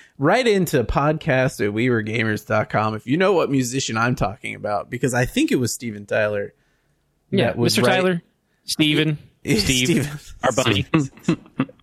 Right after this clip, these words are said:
Speaker 1: <laughs> One of 'em would intentionally try to fall asleep and then would write songs that way.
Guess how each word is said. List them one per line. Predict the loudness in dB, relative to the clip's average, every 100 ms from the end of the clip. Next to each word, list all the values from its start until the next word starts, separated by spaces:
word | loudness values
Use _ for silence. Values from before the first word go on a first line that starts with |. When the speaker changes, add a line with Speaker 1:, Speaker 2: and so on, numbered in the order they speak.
| -4
Speaker 1:
<laughs> | -4 -4 -14 -14 -14 -14 -6
One | 0 2 2
of | 2
'em | 2 2 0 -2 -8
would | -2 0 0 0
intentionally | -2 0 0 0 0 0 0
try | 0 0 0
to | 0
fall | 0 2 0
asleep | 0 -2 -2 -2
and | -2
then | 0
would | 0 0
write | 0 -2
songs | -6 -8 -8
that | -10 -10
way. | -16 -20